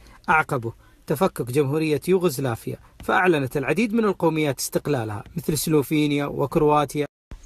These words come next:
أيد وساند المجتمع الدولي كرواتيا وسلوفينيا في حق تقرير المصير، ولما طالب المسلمين في البوسنة بذلك الحق قالوا لهم: "أنى لكم ذلك؟" حرضت أوروبا صربيا لاجتياح البوسنة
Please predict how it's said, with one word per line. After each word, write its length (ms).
أيد 400
وساند 500
المجتمع 540
الدولي 440
كرواتيا 680
وسلوفينيا 800
في 160
حق 200
تقرير 480
المصير، 420
ولما 420
طالب 400
المسلمين 520
في 80
البوسنة 460
بذلك 520
الحق 380
قالوا 340
لهم: 320
"أنى 300
لكم 260
ذلك؟" 320
حرضت 560
أوروبا 460
صربيا 540
لاجتياح 600
البوسنة 600